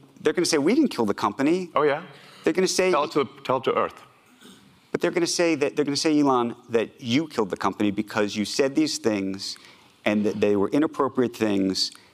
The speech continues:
Speaker 1: and that they didn't feel comfortable on the platform, right?
Speaker 2: And let's
Speaker 1: That's,
Speaker 2: see,
Speaker 1: that's
Speaker 2: and,
Speaker 1: what
Speaker 2: and
Speaker 1: they're
Speaker 2: let,
Speaker 1: gonna say.
Speaker 2: and let's see how Earth responds to that.
Speaker 1: So let me, okay, this, then this goes back to
Speaker 2: We'll
Speaker 1: the
Speaker 2: ma-, we'll both make our cases.
Speaker 1: Right.
Speaker 2: And we'll see what the outcome is.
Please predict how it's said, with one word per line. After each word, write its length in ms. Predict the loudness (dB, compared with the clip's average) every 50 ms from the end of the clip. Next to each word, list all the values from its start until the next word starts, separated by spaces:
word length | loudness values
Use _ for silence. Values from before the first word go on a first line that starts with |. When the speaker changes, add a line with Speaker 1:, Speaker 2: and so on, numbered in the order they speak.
| _ _ _ _ -2
Speaker 1:
and 300 | -2 0 2 2 0 0
that 80 | 0 0
they 120 | 0 0
didn't 300 | 0 0 0 0 0 0
feel 160 | 0 0 -2 -2
comfortable 480 | -2 -2 -4 -4 -4 -4 -6 -4 -2
on 80 | 0 0
the 80 | -2
platform, 520 | -2 -4 -4 -6 -6 -6 -8 -10 -6 -4 -2
right? 120 | 0 0
Speaker 2:
And 80 | 0 0
let's 140 | -2 -2 -4
Speaker 1:
That's, 120 | -6 -8
Speaker 2:
see, 100 | -8 -6 -2
Speaker 1:
that's 140 | -2 -2 0
Speaker 2:
and, 80 | 0
Speaker 1:
what 60 | 0 0
Speaker 2:
and 60 | 0
Speaker 1:
they're 60 | 0
Speaker 2:
let, 60 | 0
Speaker 1:
gonna 80 | -2 -4
say. 180 | -2 -2 0 0
Speaker 2:
and 100 | 0 0
let's 200 | -2 -2 -2 0
see 160 | 0 2 2
how 320 | 2 0 0 -2 -4 -6 -8 -6 -2
Earth 260 | -2 -2 -2 -2 -4
responds 420 | -6 -6 -2 -2 -2 -2 -2 -4 -8
to 80 | -6 -4
that. 240 | -4 -4 -4 -8 -18 _ _ _ _ _ _ -20 -20 _ _ _ _ _ -20 _ -20 -20 _ _ _ _ _ _ _ _ _ _ _ _ _ _ _ _ _ _ _ -6
Speaker 1:
So 140 | 0 2 2
let 100 | 2 2
me, 80 | 2 -2 -2
okay, 220 | -2 -2 -2 -2 -2
this, 200 | -2 -2 -2 -2
then 240 | -2 -2 0 2 2
this 140 | 2 2 2
goes 180 | 2 0 0 0
back 280 | 0 0 0 -2 -2 -2
to 80 | 0
Speaker 2:
We'll 80 | 0 2
Speaker 1:
the 60 | 2 2
Speaker 2:
ma-, 60 | 2 0
we'll 100 | 0 2
both 240 | 2 0 0 0
make 180 | 0 -2 0 0
our 100 | 0 -2
cases. 540 | 0 0 0 0 2 0 0 0 -2 -8 -16 -18 -20 -20 _ _ _ _ _ _ _ _
Speaker 1:
Right. 200 | -2 -2 -2 -2 -6 -10 -20 _ _ _ -2
Speaker 2:
And 160 | 0 2 2
we'll 140 | 2 2 2
see 460 | 2 2 2 2 2 2 -2 -4 -12 -20 -20 -20 -20 _ -20 -20 -20 -20 _ _ _ _ _ _ _ _ _
what 160 | -2 -2 0 0
the 80 | -2
outcome 340 | -2 -2 -4 -8 -8 -8 -8
is. 220 | -10 -12 -16 -20